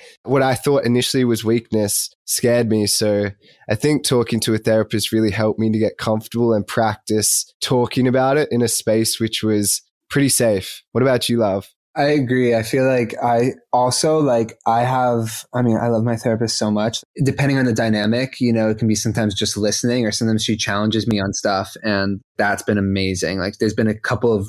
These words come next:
Speaker 2: really key breakthrough moments where I've been challenged in the right way. It's those therapy breakthroughs that are like,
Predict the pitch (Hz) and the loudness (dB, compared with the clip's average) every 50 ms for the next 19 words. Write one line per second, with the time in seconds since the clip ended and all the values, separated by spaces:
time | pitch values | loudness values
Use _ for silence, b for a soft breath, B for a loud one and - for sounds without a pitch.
0 | 110 107 104 110 117 127 127 127 123 110 110 _ - - - - - - 135 123 | -6 -6 -4 0 2 2 2 2 2 0 -2 _ -10 -8 -8 -6 -2 0 2 2
1 | 117 110 98 - 113 107 104 - - - 117 110 101 98 101 101 110 123 143 139 | 2 2 0 0 -2 -2 -2 -2 0 0 0 2 2 0 -2 0 0 0 0 -2
2 | - - 107 104 101 98 110 104 98 90 - - - 107 104 101 98 104 113 123 | -2 -2 0 0 0 0 -2 -2 -2 -2 -4 -4 -2 -2 -2 -2 -2 0 0 2
3 | 143 156 151 - - - - 113 110 104 101 104 104 101 - 101 95 95 107 131 | 2 0 0 -2 -6 -6 -2 -2 0 0 0 0 0 -2 -2 -2 -2 0 0 0
4 | 139 117 - - 139 - - - 143 135 117 - - - 123 127 135 - 147 131 | 0 -2 -2 -6 -6 -4 -2 0 0 0 0 -2 -2 -2 0 0 0 0 0 0
5 | 104 98 110 101 101 - - 135 139 151 160 147 123 123 113 117 113 110 104 101 | 0 0 -2 -2 -2 -4 -2 0 0 2 2 0 0 0 0 0 0 0 -2 -2